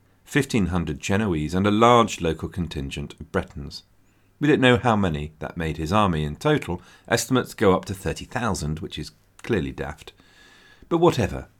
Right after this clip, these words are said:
it was several times the size of the English army and its Breton allies. So finally, after dancing round their handbags for the last five years,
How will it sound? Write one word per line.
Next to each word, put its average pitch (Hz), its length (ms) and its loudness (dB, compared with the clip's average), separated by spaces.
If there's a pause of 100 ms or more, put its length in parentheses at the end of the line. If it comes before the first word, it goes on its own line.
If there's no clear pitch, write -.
(180)
it 90 80 -6
was 90 200 -4
several 98 340 0
times 73 360 -6
the 85 100 -8
size 69 360 -8
of 71 60 -14
the - 120 -14
English 73 320 -10
army 78 360 -4 (140)
and 73 160 -8
its - 100 -14
Breton - 340 -12
allies. 67 480 -8 (1400)
So 82 140 -4
finally, 113 480 8 (160)
after - 220 -6
dancing 143 500 2
round 76 180 0
their 76 120 -4
handbags 92 500 2
for 85 80 -8
the 80 80 0
last 107 260 0
five 71 260 -4
years, 80 340 -4